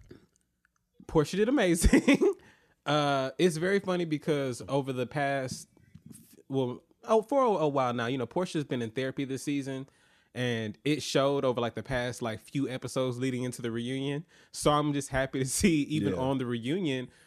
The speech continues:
Speaker 1: Portia still, 'cause like you said, Portia's really good with, like, the playground hits and things like that. She's just very witty.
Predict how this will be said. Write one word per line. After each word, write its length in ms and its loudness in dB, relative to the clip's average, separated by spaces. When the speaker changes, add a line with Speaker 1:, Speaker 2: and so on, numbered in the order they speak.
Speaker 1:
Portia 400 0
still, 640 -2
'cause 240 2
like 220 0
you 80 -6
said, 200 -2
Portia's 300 0
really 240 -2
good 160 0
with, 160 -4
like, 200 -6
the 60 -12
playground 520 -2
hits 240 -4
and 120 -6
things 200 -4
like 140 -4
that. 140 -4
She's 140 -4
just 160 -6
very 180 -2
witty. 440 -4